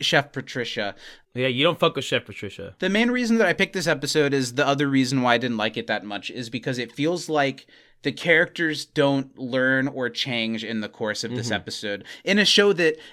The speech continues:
Speaker 1: every episode, like, ends with someone making a decision that shows a small little bit of growth on their side. Uh, in this episode, like, I remember complaining, Tahani starts the episode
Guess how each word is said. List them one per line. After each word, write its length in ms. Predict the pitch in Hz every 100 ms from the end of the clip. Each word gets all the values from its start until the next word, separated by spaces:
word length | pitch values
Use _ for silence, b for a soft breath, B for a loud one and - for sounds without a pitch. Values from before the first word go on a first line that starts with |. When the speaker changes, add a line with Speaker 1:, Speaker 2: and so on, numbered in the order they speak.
| B
Speaker 1:
every 260 | 175 247
episode, 440 | 220 220 220 214 151
like, 180 | 139 143
ends 320 | 143 147 135
with 180 | 127 123
someone 400 | - 151 143 139
making 320 | 131 127 131
a 60 | 127
decision 540 | 117 113 131 117 117
that 120 | 113 110
shows 320 | 131 120 117
a 160 | 120
small 380 | 120 - 214 220
little 180 | 196 185
bit 140 | 165
of 100 | 151
growth 260 | 131 131 131
on 120 | 131
their 80 | 127
side. 460 | - 131 120 117 127 B B B
Uh, 300 | 151 139 135
in 140 | 151 170
this 160 | 170
episode, 400 | 180 170 165 175
like, 160 | 151 147
I 80 | 151
remember 280 | 156 151 147
complaining, 640 | 147 135 139 127 123 117 B B
Tahani 540 | - 147 165 165 156 151
starts 440 | - 175 170 170
the 140 | 160 151
episode 680 | 147 156 165 151 147 143